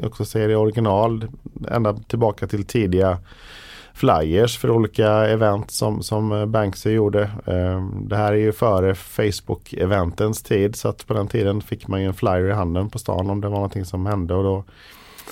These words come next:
då gjorde Banksy ett gäng såna. Han gjorde skivomslag till popbandet Blur bland annat, så det finns ju också med, så att det är en, en salig blandning kan man säga.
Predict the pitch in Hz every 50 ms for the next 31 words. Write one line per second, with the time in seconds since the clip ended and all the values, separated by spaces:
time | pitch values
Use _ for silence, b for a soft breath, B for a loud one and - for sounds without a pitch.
0 | B B B B B B B - - 110 110 110 113 110 107 110 110 113 113 113
1 | 117 117 113 101 - - - 117 113 113 113 113 113 113 - 120 117 113 - -
2 | 120 113 110 110 113 113 117 117 113 113 113 117 117 113 113 - - 127 113 104
3 | 98 95 92 - 104 98 104 110 113 117 - 117 113 110 110 - - 117 - -
4 | 117 117 113 101 101 98 104 104 98 92 90 98 98 110 110 117 110 101 104 -
5 | - - - - - - - 104 104 101 98 101 - 110 107 - - 113 104 -
6 | - - 113 110 107 107 107 110 - 113 107 - - 104 107 110 110 110 110 110
7 | - - 110 113 - 135 117 101 98 113 110 98 92 90 87 107 104 107 117 120
8 | 110